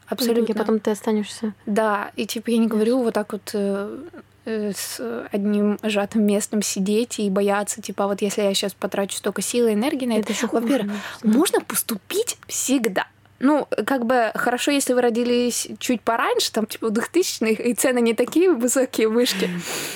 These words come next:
Speaker 1: Вот. Но можно, е-, пока у нас в России бюджет существует, пока мы не перешли на стандарты Европы, о которых нам так говорят часто, на с-, на первом сентября сегодня,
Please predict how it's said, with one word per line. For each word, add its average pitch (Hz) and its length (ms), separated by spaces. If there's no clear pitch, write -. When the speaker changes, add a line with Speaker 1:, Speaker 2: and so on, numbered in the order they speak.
Speaker 1:
Вот. 226 440
Но 240 140
можно, 339 400
е-, 233 240
пока 311 420
у - 20
нас 254 200
в 233 40
России 233 240
бюджет 233 280
существует, 311 420
пока 220 340
мы 202 440
не 196 200
перешли 196 400
на 190 280
стандарты 185 520
Европы, 190 400
о - 40
которых 170 380
нам 175 140
так 160 160
говорят 156 400
часто, 185 560
на 185 180
с-, - 160
на 208 160
первом 180 220
сентября 175 480
сегодня, 185 420